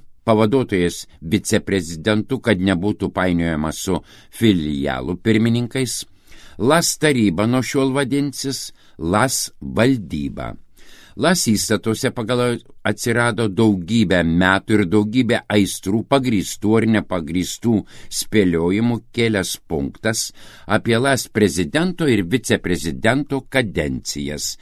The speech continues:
nedaugiau kaip trys kadencijos iš eilės. Jau po suvažiavimo keletas žmonių juokais ar rimtai klausė, gal pailgėjo vienos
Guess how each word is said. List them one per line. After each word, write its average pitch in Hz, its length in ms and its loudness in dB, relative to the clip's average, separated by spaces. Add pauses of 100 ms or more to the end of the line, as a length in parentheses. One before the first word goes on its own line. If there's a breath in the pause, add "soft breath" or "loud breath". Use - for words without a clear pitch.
(140 soft breath)
nedaugiau 123 840 4
kaip 135 240 -2
trys 95 280 0
kadencijos 143 920 -2 (200 soft breath)
iš 117 360 -2
eilės. 82 580 -4 (840 loud breath)
Jau 175 260 6
po 160 160 0
suvažiavimo 104 800 4
keletas 147 480 0
žmonių 107 320 6
juokais 113 720 4 (240)
ar 123 180 2
rimtai 120 640 2
klausė, 71 800 -2 (140)
gal 95 500 2 (560 soft breath)
pailgėjo 110 880 6
vienos 104 800 2